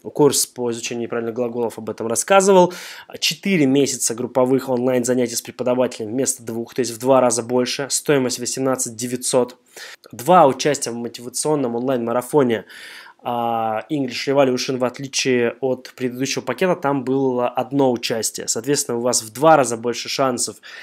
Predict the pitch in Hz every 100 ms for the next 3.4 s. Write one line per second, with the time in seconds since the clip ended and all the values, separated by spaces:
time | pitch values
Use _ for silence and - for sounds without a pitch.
0 | - 123 135 123 113 - - 170 185 -
1 | - - - - 127 127 135 131 - -
2 | _ 117 123 151 151 143 123 117 117 147
3 | 143 - 120 107